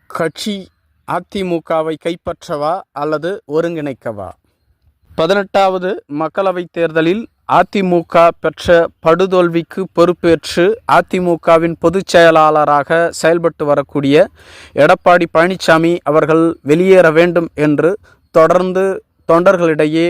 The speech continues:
குரல் எழும்பத் தொடங்கியுள்ளது. இது மட்டும் அல்லாமல் தமிழகம் முழுவதும்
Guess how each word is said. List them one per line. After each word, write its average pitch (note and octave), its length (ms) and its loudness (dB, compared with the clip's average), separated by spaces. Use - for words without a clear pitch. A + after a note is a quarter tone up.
குரல் F3 320 2
எழும்பத் D#3 480 2
தொடங்கியுள்ளது. C3 720 0
இது C#3+ 160 2
மட்டும் E3 340 2
அல்லாமல் E3 500 2
தமிழகம் F#3 480 0
முழுவதும் E3 540 -2